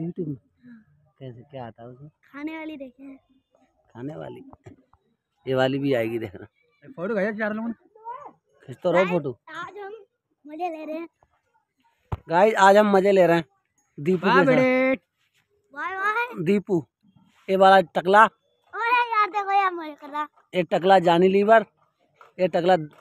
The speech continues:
Speaker 1: बाल वाला लीवर,
Speaker 3: <laughs>
Speaker 1: एक छोटा लीवर,
Speaker 3: क्या नाम
Speaker 1: एक बीच
Speaker 3: ले
Speaker 1: वाला
Speaker 3: रहे हैं?
Speaker 1: लीवर, ये चारों लीवर हैं।
Speaker 3: लीवर है।
Speaker 2: Hello guys।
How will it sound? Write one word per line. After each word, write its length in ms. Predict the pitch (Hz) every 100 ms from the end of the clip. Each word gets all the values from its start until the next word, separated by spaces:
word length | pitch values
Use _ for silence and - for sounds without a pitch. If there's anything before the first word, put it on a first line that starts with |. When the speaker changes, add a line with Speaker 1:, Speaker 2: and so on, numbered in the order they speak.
| _
Speaker 1:
बाल 320 | 160 151 156 165
वाला 220 | 170 185
लीवर, 360 | 196 202 220 -
Speaker 3:
<laughs> 600 | - 156 139 151 147 151
Speaker 1:
एक 100 | 165
छोटा 240 | 156 165 190
लीवर, 340 | 196 208 214
Speaker 3:
क्या 320 | 185 - 165
नाम 100 | 160
Speaker 1:
एक 80 | 170
बीच 200 | 165 175
Speaker 3:
ले 60 | 156
Speaker 1:
वाला 160 | 156
Speaker 3:
रहे 80 | 151
हैं? 40 | 147
Speaker 1:
लीवर, 220 | 143 143 _ _ _ _ _ _ _ _
ये 40 | 160
चारों 240 | 190 185 190
लीवर 300 | 180 180 156
हैं। 160 | 123 - _ _ _ _ _ 143
Speaker 3:
लीवर 360 | 180 160 170 156
है। 120 | 151
Speaker 2:
Hello 160 | 311 370
guys। 420 | 381 370 381